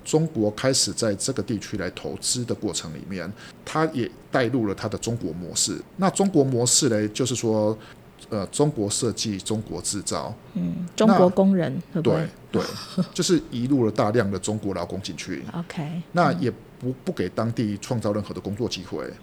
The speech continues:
Speaker 2: 嗯哼。
Speaker 1: 那在这种情况之下，越南本来社会就有这种与中国之间的矛盾。
Speaker 2: 对。
Speaker 1: 那再加上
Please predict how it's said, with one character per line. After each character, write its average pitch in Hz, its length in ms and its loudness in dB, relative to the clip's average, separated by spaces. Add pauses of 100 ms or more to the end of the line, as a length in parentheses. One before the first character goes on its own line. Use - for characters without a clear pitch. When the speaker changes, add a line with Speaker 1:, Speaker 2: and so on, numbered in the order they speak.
Speaker 2:
嗯 196 260 6
哼。 214 160 4
Speaker 1:
那 - 80 4
在 185 120 4
这 185 140 4
种 95 160 -2
情 95 160 -4
况 104 160 -2
之 98 140 -4
下， 85 280 -2 (300)
越 185 160 8
南 110 240 2
本 85 140 -2
来 85 120 -4
社 120 200 2
会 110 280 2
就 117 200 2
有 87 160 0
这 127 120 0
种 90 220 -4 (340)
与 101 60 -8
中 113 160 -2
国 92 140 -4
之 110 100 -6
间 117 100 0
的 110 80 -2
矛 82 200 -6
盾。 113 200 0 (140)
Speaker 2:
对。 160 100 -4 (160)
Speaker 1:
那 156 80 -2
再 156 160 2
加 147 160 0
上 120 320 0